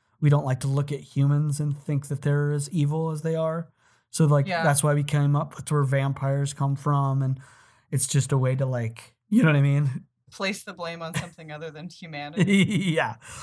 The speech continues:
Speaker 2: Yeah.
Speaker 1: And then, and then also it's just, like, people like Mary Shelley who are just like, "I wanna create something, a monster that talks about real life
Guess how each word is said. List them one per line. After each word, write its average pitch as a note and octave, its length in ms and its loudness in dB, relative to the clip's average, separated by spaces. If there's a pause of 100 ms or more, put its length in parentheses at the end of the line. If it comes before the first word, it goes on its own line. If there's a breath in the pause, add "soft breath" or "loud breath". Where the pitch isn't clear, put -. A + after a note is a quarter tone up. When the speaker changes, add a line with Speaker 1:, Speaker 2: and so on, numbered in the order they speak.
(140 loud breath)
Speaker 2:
Yeah. G#3+ 400 2 (120)
Speaker 1:
And A3+ 160 8
then, D#3+ 200 4
and C#4+ 200 -2
then A3 340 4
also F#3 280 4
it's E3+ 120 0
just, F3 200 2
like, E3 140 0
people E3+ 280 2
like D3+ 200 4
Mary D3 200 2
Shelley C#3+ 360 2
who C3+ 60 2
are C3+ 60 2
just C3+ 220 0
like, C#3 120 2
"I C3+ 40 2
wanna C3+ 220 2
create C#3 320 0
something, C3+ 540 0 (180 loud breath)
a C3 60 0
monster C#3 300 2
that C3 140 -2
talks C3 260 -2
about A#2+ 320 -6
real A#2+ 180 -6
life A#2 420 -8